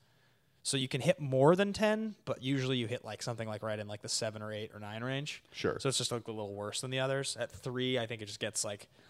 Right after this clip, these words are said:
Speaker 1: not good. Um, and then you, you can kinda go in with, like, Snapcasters if you wanna try to, like, double up on your
Speaker 2: Yeah, but I like
Speaker 1: spells.
Speaker 2: Snapcaster Mage than those just 'cause you, like, two
Speaker 1: It's a blocker.
Speaker 2: using it. It's a blocker, but you also get your Glimpse of Unthinkables back.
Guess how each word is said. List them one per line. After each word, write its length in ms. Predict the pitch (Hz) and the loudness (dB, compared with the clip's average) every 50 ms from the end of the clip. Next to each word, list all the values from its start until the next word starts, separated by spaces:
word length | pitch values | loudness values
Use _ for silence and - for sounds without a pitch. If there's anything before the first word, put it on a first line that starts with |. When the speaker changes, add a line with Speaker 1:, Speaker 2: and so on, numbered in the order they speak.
| - - - - - _ - | -14 -12 -12 -14 -14 _ -2
Speaker 1:
not 280 | - 107 107 - - | -2 0 -2 -2 -4
good. 280 | 107 104 110 120 135 139 - - - - _ _ - | -4 -2 -2 -2 -2 -6 -12 -18 -20 -20 _ _ -2
Um, 440 | 107 107 110 110 107 107 104 101 87 _ _ _ _ _ _ _ - | 0 0 0 0 0 -2 -4 -8 -12 _ _ _ _ _ _ _ -6
and 180 | 107 127 127 123 | -4 -2 -2 -2
then 80 | 123 | -2
you, 100 | 123 120 113 - | -2 -4 -4 -4
you 140 | 135 135 123 | -6 -6 -6
can 120 | - 120 | -6 -4
kinda 180 | 113 110 110 113 | -4 -4 -4 -4
go 180 | 107 107 107 | -4 -4 -4
in 60 | 107 | -4
with, 120 | 104 98 - | -6 -6 -8
like, 140 | 98 92 - | -6 -4 -2
Snapcasters 760 | - - 151 143 135 120 - 127 120 117 113 - 123 113 110 | -2 2 2 2 2 2 2 2 2 2 0 0 -2 -2 -2
if 100 | 104 - | -4 -4
you 80 | 113 | -4
wanna 120 | 107 104 101 | -6 -6 -6
try 140 | - 107 101 | -6 -6 -6
to, 60 | 98 101 | -6 -8
like, 140 | 101 101 | -10 -6
double 220 | 104 110 101 101 104 | -4 -4 -4 -4 -4
up 80 | 98 | -6
on 60 | 107 104 | -6 -8
your 80 | 196 196 | -8 -8
Speaker 2:
Yeah, 260 | - - 180 160 151 | -2 2 4 6 6
but 60 | 147 | 8
I 80 | - - | 8 8
like 160 | 113 113 - 127 | 8 8 6 4
Speaker 1:
spells. 200 | - - 90 82 | 2 0 0 -2
Speaker 2:
Snapcaster 300 | - - 87 - - 87 | -2 -4 -2 2 4 6
Mage 180 | 90 87 82 | 6 6 6
than 120 | 95 90 85 | 6 8 10
those 220 | 87 90 87 85 | 10 10 8 8
just 160 | - 101 - | 4 2 6
'cause 180 | - 120 98 87 | 6 6 8 8
you, 100 | 95 98 | 6 6
like, 200 | 95 87 82 - | 6 6 4 6
two 200 | - - 135 127 104 | 8 10 10 10 8
Speaker 1:
It's 80 | - - | 6 -2
a 20 | |
blocker. 220 | 123 117 98 98 131 | -2 2 6 10 10
Speaker 2:
using 220 | 135 113 113 107 | 12 12 12 10
it. 140 | 104 82 - - | 10 8 8 6
It's 120 | 143 139 | 8 10
a 40 | 175 | 12
blocker, 320 | - 156 151 147 - 143 | 12 12 12 12 12 12
but 120 | 135 127 117 | 12 12 12
you 100 | 117 123 | 12 12
also 160 | 123 110 - 107 | 12 12 12 10
get 80 | 110 | 6
your 100 | 87 90 | 6 6
Glimpse 220 | 87 104 92 85 - | 6 4 2 4 4
of 80 | 76 76 | 2 4
Unthinkables 460 | 92 - 156 147 135 120 127 123 107 95 | 6 6 6 6 8 8 8 8 8 10
back. 360 | 110 104 101 98 - - | 10 10 10 10 8 4